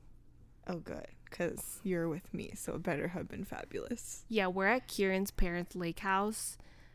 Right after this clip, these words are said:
Speaker 2: um, and it's been so nice. The water is so, so clear, and it's, like, spring water, so you can, like, um, swim in it and stuff.
Speaker 1: Yeah, it's really clean.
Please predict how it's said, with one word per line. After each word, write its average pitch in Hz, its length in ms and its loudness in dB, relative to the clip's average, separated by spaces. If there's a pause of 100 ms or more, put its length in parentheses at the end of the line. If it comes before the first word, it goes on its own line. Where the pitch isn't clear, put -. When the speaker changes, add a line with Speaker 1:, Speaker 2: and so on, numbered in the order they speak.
(180)
Speaker 2:
um, 185 420 4
and 190 160 6
it's - 280 2
been 180 460 2
so 180 340 0
nice. 185 380 -2
The 185 120 0
water 175 300 2
is 214 140 4
so, 190 760 4 (680)
so 175 480 0
clear, 175 560 -2 (720)
and 180 240 2
it's, - 100 -6
like, 196 140 0
spring 196 360 2
water, 277 540 4 (140)
so 208 320 4
you 190 120 4
can, 190 140 0
like, 180 320 -2 (760)
um, 175 600 0 (360)
swim 175 280 2
in 175 100 2
it 175 160 2
and 170 160 0
stuff. - 560 -4 (260)
Speaker 1:
Yeah, 190 140 2
it's - 160 -2
really 202 260 6
clean. 175 680 -2